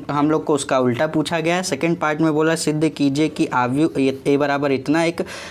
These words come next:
विषम सममित आव्यूह यानी कि स्क्यू सिमेट्रिक मैट्रिक्स है। तो स्क्यू सिमेट्रिक मैट्रिक्स की क्या कंडीशन होती है कि अगर आपके पास A बराबर एक मैट्रिक्स है तो उसका अगर आप ट्रांसपोज निकालें तो माइनस A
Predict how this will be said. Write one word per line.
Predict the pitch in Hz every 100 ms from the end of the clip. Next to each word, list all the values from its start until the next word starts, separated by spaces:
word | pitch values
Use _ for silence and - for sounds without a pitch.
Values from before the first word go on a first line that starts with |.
| -
विषम | 135 143 165 180
सममित | 175 135 127 147 147
आव्यूह | 131 120 135
यानी | 147 123 139
कि | 139 135
स्क्यू | 135 - 175
सिमेट्रिक | 175 147 139 139 143 139
मैट्रिक्स | 127 120 147 165 -
है। | 113 117 - -
तो | 160
स्क्यू | 147 190
सिमेट्रिक | 180 170 170 175 175
मैट्रिक्स | 170 165 165
की | - 170
क्या | 170 156
कंडीशन | 165 165 160 170 170
होती | 165 185
है | 180
कि | 170
अगर | 139 156
आपके | 156 -
पास | 160 160 151
A | 147
बराबर | 156 151 151
एक | 151 151
मैट्रिक्स | 135 123 156 165 -
है | 185
तो | 180
उसका | 143 - 160
अगर | 160
आप | 160 -
ट्रांसपोज | 139 135 127 - 156 175
निकालें | 160 143 135 139 147
तो | 131
माइनस | 135 135 143 156 165 -
A | 139